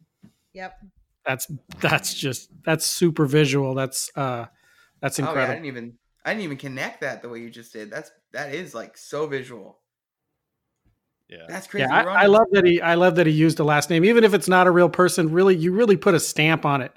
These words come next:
Speaker 2: when you use the
Speaker 1: Mm-hmm.
Speaker 2: whole name.
Speaker 3: Mm-hmm.
Speaker 2: Like, "I want everybody to know what you did," or what, you know. And I love, <laughs> I love how he, uh, very condescendingly, uh, lets everybody at the merch pa-, table know that this is all, <laughs> this is all, 'cause he did this all for them.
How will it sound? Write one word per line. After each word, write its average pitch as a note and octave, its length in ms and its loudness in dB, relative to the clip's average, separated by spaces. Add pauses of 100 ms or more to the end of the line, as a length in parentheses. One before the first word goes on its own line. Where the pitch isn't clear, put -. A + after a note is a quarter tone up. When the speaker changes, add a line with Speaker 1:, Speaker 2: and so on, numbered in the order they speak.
(480)
Speaker 2:
when C#3 160 -2
you C3+ 120 -4
use C#3 280 -2
the C3 80 -6
Speaker 1:
Mm-hmm. C3 100 -4
Speaker 2:
whole C#3 160 -2
name. C3+ 220 -2
Speaker 3:
Mm-hmm. C3 80 -8
Speaker 2:
Like, B2+ 180 -6 (260)
"I G3 60 2
want F#3+ 240 2
everybody D#3 580 2
to C3+ 120 -2
know C3+ 400 -4 (640)
what D3 160 -6
you D#3 180 0
did," B2+ 320 -2
or C3 140 -4
what, C#3+ 260 -4
you E3 100 4
know. D3+ 120 2
And D#3+ 80 4
I F3+ 60 4
love, F#3+ 380 4 (100)
<laughs> - 100 -10
I E3+ 100 0
love G3 260 2
how F#3+ 200 4
he, E3+ 180 4
uh, C#3+ 220 0 (400)
very F#3 180 0
condescendingly, E3 960 2
uh, C#3 240 -4 (480)
lets D#3 220 -2
everybody D#3 460 2
at D3+ 100 0
the D3 80 -6
merch D3+ 340 -2
pa-, D#3+ 120 2 (160)
table D3 260 2
know D3 300 0
that C3 180 -4
this D#3 220 -4
is D3+ 100 -2
all, D3+ 300 -2
<laughs> - 60 -8
this - 140 -4
is F3+ 120 -2
all, D#3 140 0
'cause D3 200 -8
he D#3 80 -2
did D3+ 180 -4
this D#3+ 120 -4 (120)
all D3 160 -2
for D3 80 -14
them. C#3 300 -2